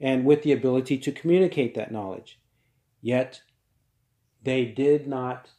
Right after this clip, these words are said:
use the key. They hid the key. They buried the key. They would not let people enter into the house. They would not open the door of the house for the knowledge of salvation,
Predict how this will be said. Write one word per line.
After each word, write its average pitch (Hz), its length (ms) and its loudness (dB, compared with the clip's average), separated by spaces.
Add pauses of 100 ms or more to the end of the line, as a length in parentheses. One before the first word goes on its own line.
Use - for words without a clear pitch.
(360)
use 123 640 0
the 143 80 -4
key. 180 480 -2 (460)
They 135 240 4
hid 160 500 2 (140)
the 147 160 0
key. - 600 0
They 143 180 6
buried 151 640 -2
the 156 100 0
key. 175 500 0 (200)
They 147 100 6
would 143 220 6
not 160 280 0
let 170 240 0
people 165 460 0
enter 175 340 2
into 143 400 0
the 175 140 0
house. 185 380 0
They 139 120 2
would 131 200 0
not 165 280 0
open 165 420 2
the 214 100 2
door 131 360 2
of 147 180 -4
the 165 120 2
house 160 560 -2 (1040)
for 170 200 6
the 151 100 6
knowledge 151 480 6
of 151 160 -2
salvation, 190 760 2